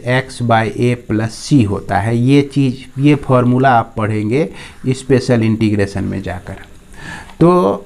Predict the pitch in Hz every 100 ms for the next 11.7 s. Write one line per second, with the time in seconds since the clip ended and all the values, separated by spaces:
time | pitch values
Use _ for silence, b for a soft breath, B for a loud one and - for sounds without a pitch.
0 | - 151 147 180 170 - 170 160 170 165
1 | 156 160 156 160 151 147 151 156 156 143
2 | 143 147 147 143 131 127 139 180 - B
3 | B - 185 180 180 202 202 196 202 202
4 | 170 170 151 123 110 113 120 147 160 151
5 | 165 170 156 - 160 156 - 135 120 120
6 | 113 101 95 98 - 92 110 156 - -
7 | B B B - - 180 175 160 147 180
8 | 180 190 196 - 131 131 165 160 117 104
9 | - 98 101 123 139 143 - 135 143 127
10 | 117 113 131 135 131 127 131 139 - -
11 | - - 156 143 110 123